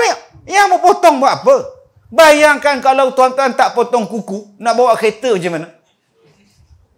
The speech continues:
Steering penuh dengan kuku. Bawa motor penuh dengan kuku. Nak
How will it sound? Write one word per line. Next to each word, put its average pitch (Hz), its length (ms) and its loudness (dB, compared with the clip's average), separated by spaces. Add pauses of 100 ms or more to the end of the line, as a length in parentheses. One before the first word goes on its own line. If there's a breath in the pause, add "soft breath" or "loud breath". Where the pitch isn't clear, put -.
(260)
Steering 269 640 2
penuh 269 300 0
dengan 233 260 0
kuku. 240 300 -10 (580)
Bawa 262 400 4
motor 262 560 2
penuh 311 320 -2
dengan 240 300 -4
kuku. 254 580 -10
Nak 269 160 2